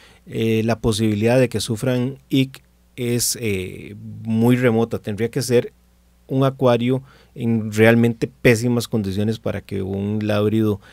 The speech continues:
eh, adquiera el ick por toda la, la, cuando uno coge un pez, uno lo siente baboso, ¿verdad? Hay unos peces que tienen más baba, digámoslo así,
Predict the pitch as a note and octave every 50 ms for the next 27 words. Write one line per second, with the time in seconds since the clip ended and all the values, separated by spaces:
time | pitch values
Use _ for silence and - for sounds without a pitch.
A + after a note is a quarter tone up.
0 | - - _ _ - - - A2 G#2+ G2+ D#2 G#2+ A#2 G#2+ - - A#2+ A#2 A#2 A#2
1 | A#2+ A#2 A2 A#2 A#2+ A#2 - - _ _ - A2+ G#2+ - _ _ - - A#2 A2+
2 | A2+ A#2 A#2 A2 G#2+ G#2 F#2+ F#2+ G2+ G2+ G2 G#2 - _ _ - - - A#2 G#2+
3 | A#2 B2+ C3 - C#3+ B2+ C3+ C3+ C3 C3+ - B2 A#2 - - - - - _ _
4 | _ - A#2 A2+ A2+ A#2 B2 B2 A2+ G#2 G2+ F#2+ - - A#2 A2 G#2 - C3 G#2+
5 | F#2+ F2+ G#2 C3+ C#3+ C3 A2+ G#2 F#2+ G2 F#2+ G2+ G#2+ A#2 A#2 B2+ C3+ B2+ C3 -
6 | C3+ B2+ C3 C3+ B2 - - A#2 B2 B2 B2+ C3 C3 A#2+ A2+ A#2+ B2 B2+ B2+ A#2+
7 | A2 A2 A#2 B2 B2 A#2 A2 A2 C3 C#3+